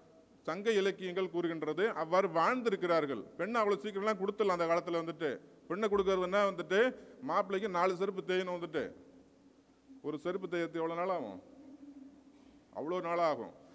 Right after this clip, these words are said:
அது மாதிரி பார்த்தார்கள். அது மாதிரி பார்த்தெல்லாம் திருமணம் செய்வதற்கு வந்துட்டு, பெண்ணுக்கு வந்து இப்ப வந்து இஸ்லாமியர்கள் வந்து மகர் கொடுக்கறதுன்னு சொல்லுவாங்க. இஸ்லாமிய திருமண சட்டத்துல பார்த்தீங்கன்னா மகர் கொடுக்கறது அப்படின்னு சொல்லுவாங்க.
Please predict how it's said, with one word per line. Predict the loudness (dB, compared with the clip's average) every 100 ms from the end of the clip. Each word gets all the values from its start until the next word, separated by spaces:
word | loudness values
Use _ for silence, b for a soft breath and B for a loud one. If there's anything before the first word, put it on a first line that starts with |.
| B B
அது | -4 0
மாதிரி | 4 4 4
பார்த்தார்கள். | 4 4 2 0 -4
அது | -8 -6
மாதிரி | 0 2 2
பார்த்தெல்லாம் | 2 2 2 2 2
திருமணம் | 0 2 2 4
செய்வதற்கு | 2 2 2 -2
வந்துட்டு, | -4 -4 2 2 2 B B -8
பெண்ணுக்கு | -4 -2 -2 0
வந்து | 2 2
இப்ப | 0 0 -2
வந்து | -2 -4 -4 B B
இஸ்லாமியர்கள் | -4 2 2 4 4 4
வந்து | 4 2
மகர் | 2 4 8 8 6
கொடுக்கறதுன்னு | 2 2 0 0
சொல்லுவாங்க. | -2 0 -2
இஸ்லாமிய | -2 0 0 0
திருமண | -4 -6 -6
சட்டத்துல | -6 -6 -4 -4 0
பார்த்தீங்கன்னா | 0 0 -4 -2
மகர் | 0 2 2 0
கொடுக்கறது | -2 -2 0
அப்படின்னு | 2 2 -2
சொல்லுவாங்க. | -6 -4 -4 -4